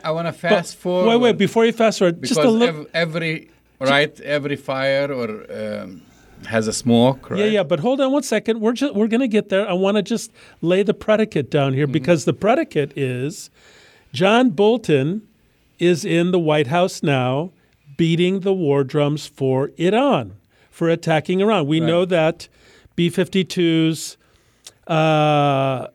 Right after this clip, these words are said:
Speaker 2: a, uh, a major, uh, naval presence has gone to the, the Persian Gulf. Um, there is a massive buildup of troops.
Speaker 1: Well, what I read that,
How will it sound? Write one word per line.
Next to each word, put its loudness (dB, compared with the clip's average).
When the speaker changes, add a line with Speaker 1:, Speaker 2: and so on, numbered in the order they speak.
Speaker 2:
a, -4
uh, 2
a 0
major, 2
uh, 0
naval 0
presence -2
has 0
gone 0
to 0
the, 0
the 0
Persian 0
Gulf. 0
Um, 0
there 2
is -4
a 2
massive 0
buildup 0
of -2
troops. -2
Speaker 1:
Well, 2
what -2
I 2
read 0
that, -4